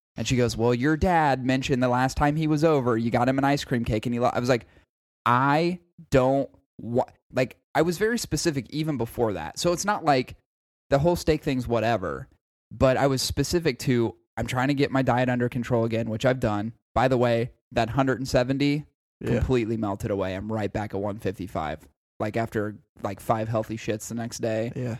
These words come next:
Speaker 1: and just fucking killing it in the gym over the past week,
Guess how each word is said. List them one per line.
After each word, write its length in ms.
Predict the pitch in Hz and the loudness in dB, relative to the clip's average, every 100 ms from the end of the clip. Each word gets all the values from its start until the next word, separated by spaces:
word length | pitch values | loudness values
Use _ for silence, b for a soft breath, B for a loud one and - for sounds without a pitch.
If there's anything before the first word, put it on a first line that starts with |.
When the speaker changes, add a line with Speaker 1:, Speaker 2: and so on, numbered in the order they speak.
| - | -8
Speaker 1:
and 120 | 110 | -6
just 180 | 104 - | -6 -4
fucking 280 | 113 110 104 | -4 -4 -8
killing 320 | - 113 107 | -4 -4 -4
it 80 | 98 | -6
in 80 | 110 | -6
the 80 | |
gym 240 | 107 107 110 | -4 -2 -2
over 120 | 113 | -2
the 100 | 113 | -2
past 380 | 110 113 117 - _ | -2 -2 -4 -8 _
week, 380 | 117 120 127 | -2 0 -2